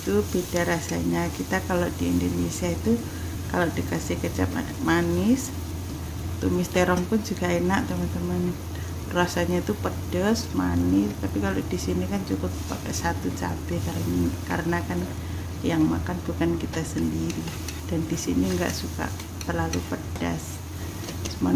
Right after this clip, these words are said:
ada rasa gitu aja. Nah, kecap udah masuk, kita tumis lagi sebentar saja.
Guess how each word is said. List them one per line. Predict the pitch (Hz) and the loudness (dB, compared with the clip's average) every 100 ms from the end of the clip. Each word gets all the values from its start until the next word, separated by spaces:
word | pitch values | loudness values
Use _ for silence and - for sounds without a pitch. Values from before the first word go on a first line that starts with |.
| - | 4
ada | - 160 160 160 | 2 2 2 2
rasa | 156 202 196 | 0 0 0
gitu | 170 - | 0 -2
aja. | - - - - - - - - - - - - - - - - - - - - - - - - - - - - - - - - - - - - - - - - | -4 -4 -4 -6 -6 -6 -4 -4 -4 -6 -6 -8 -8 -6 -6 -6 -6 -6 -4 -4 -4 -6 -6 -8 -8 -6 -4 -4 -6 -6 -6 -6 -6 -6 -6 -6 -6 -6 -2 4
Nah, | 196 202 190 | 6 6 2
kecap | 190 190 196 | 0 0 0
udah | 190 180 | 0 2
masuk, | 180 180 175 208 214 240 285 349 339 - - - - - - - - | 2 2 2 4 6 6 6 2 -4 -6 -6 -6 -8 -10 -10 -10 -8
kita | - 175 170 | -2 0 2
tumis | 180 180 175 180 | 2 2 2 0
lagi | 180 175 - 190 202 233 240 - - - - - | 0 0 -2 2 6 6 4 -6 -6 -6 -6 -4
sebentar | - 196 185 - 202 202 | -2 0 0 6 6 6
saja. | 180 170 - 175 | 2 -2 -2 -4